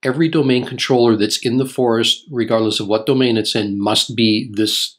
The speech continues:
version of the operating system, nothing older. Within the domain, whatever level we pick, every domain controller must be at that level and nothing older.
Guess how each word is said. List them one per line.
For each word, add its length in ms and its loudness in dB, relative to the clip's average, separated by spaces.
version 380 0
of 60 -4
the 120 0
operating 340 0
system, 580 0
nothing 440 -2
older. 440 -2
Within 560 0
the 120 2
domain, 1000 0
whatever 680 0
level 380 0
we 160 -2
pick, 400 -6
every 240 -2
domain 400 2
controller 560 0
must 500 -4
be 300 -2
at 320 -4
that 200 -2
level 440 -2
and 160 -4
nothing 400 -4
older. 420 -6